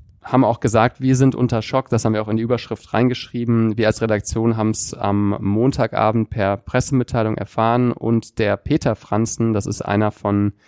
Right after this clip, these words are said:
drei Geschäftsführern von Franzen, einundvierzig Jahre alt, wenn man so will, der Juniorchef, also der jüngste der drei.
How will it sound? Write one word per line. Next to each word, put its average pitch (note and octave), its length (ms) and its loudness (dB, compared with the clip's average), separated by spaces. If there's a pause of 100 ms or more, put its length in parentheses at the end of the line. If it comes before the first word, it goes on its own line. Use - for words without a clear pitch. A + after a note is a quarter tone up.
(380)
drei A2 200 2
Geschäftsführern G#2+ 600 -2
von G2+ 180 -2
Franzen, G#2+ 500 0
einundvierzig G#2 540 -2
Jahre G#2+ 280 0
alt, G#2 200 2 (240)
wenn G#2+ 60 -2
man F#2+ 140 0
so F#2+ 120 -6
will, G2+ 100 0
der G2 120 2
Juniorchef, A2+ 580 2
also G#2 160 -4
der F#2+ 100 2
jüngste G#2+ 300 -2
der G2+ 140 0
drei. G2 320 -2